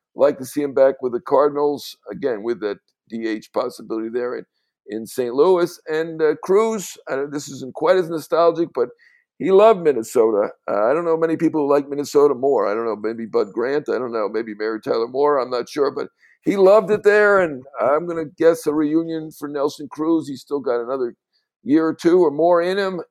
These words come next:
And, uh, uh, the last one is the, you've already mentioned where he's probably gonna <laughs> go, and that's Freddie Freeman. I wanna get one right, so I'm gonna say Atlanta as well.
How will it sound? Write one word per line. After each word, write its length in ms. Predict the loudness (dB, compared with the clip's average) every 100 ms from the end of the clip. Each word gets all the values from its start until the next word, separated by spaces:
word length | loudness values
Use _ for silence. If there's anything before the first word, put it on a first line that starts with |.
| -12
And, 440 | -8 -6 -6 -2
uh, 260 | 0 2 0 -4 _ _ _ _ _ _ -20 -12
uh, 400 | -4 -2 -2 -2 -2
the 80 |
last 340 | 4 6 6 2
one 240 | -2 -2
is 160 | -4 -8
the, 160 | -10
you've 200 | -4 -2
already 200 | 2 2
mentioned 400 | 2 -2 -2 -4
where 160 | -2 0
he's 160 | -2 -6 -2
probably 300 | 2 2 2
gonna 200 | 0 -2
<laughs> 160 | -4
go, 120 | 2 2
and 120 | 2
that's 220 | -2 -2 0
Freddie 320 | 2 2 0
Freeman. 500 | 0 0 4 2 0 _ _ _
I 80 | 2
wanna 180 | 4 6
get 180 | 4 4
one 140 | 4
right, 280 | 6 6 4
so 180 | 4 4
I'm 120 | 4
gonna 160 | 0 -2
say 200 | 0 2
Atlanta 440 | 2 0 0 -2
as 160 | -2 0
well. 420 | 4 4 4